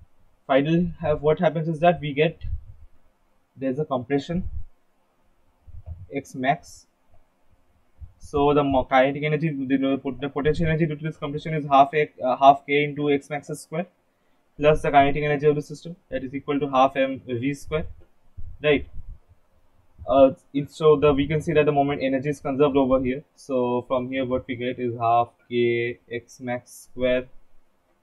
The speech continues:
is, uh, one by four M V square. So basically,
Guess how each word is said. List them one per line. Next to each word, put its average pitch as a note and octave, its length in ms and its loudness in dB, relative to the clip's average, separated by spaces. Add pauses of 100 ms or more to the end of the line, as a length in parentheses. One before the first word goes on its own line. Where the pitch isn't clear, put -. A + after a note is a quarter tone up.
(600)
is, B2 360 -4
uh, A2+ 360 -2
one A#2 260 -2
by A#2+ 220 0 (120)
four B2 320 -2 (680)
M A#2+ 260 -6
V B2 160 -4
square. B2+ 440 -10 (600)
So B2 140 -10
basically, A#2+ 1040 -2